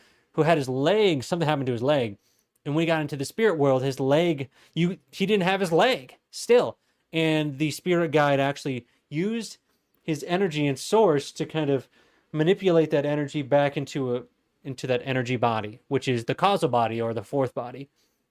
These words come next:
All right. Excerpt from Soul Leaving the Body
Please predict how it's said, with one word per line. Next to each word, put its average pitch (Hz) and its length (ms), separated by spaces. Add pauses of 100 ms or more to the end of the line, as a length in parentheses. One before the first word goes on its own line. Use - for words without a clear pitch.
(2750)
All 120 80
right. 110 160 (2250)
Excerpt 180 420
from 175 200
Soul 175 380
Leaving 160 320
the 160 80
Body 139 420